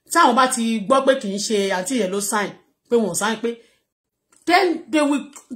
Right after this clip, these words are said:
tell the lawyer to collect the money back. They are not selling the play, but nígbà tó dẹ̀ yá, mo kò dẹ̀ rí pé wọ́n ò ṣe nǹkan kan sí.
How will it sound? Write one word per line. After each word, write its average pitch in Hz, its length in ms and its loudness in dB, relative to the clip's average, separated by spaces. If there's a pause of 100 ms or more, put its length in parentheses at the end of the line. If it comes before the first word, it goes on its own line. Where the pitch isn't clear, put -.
(120)
tell 359 240 4
the 269 80 0
lawyer 277 260 8
to 285 140 -2
collect 381 360 4
the 339 60 2
money 370 240 6
back. 320 360 4 (1500)
They 277 80 4
are 311 100 10
not 392 120 6
selling 370 260 6
the 320 120 4
play, 339 200 6
but 302 140 8
nígbà 359 220 4
tó 285 120 8
dẹ̀ 320 160 6
yá, 262 100 6
mo 277 100 0
kò 254 120 6
dẹ̀ 226 100 4
rí 254 80 0
pé 311 60 6
wọ́n 285 160 6
ò 214 40 2
ṣe 247 120 4
nǹkan 233 180 2
kan 254 120 2
sí. 262 180 -4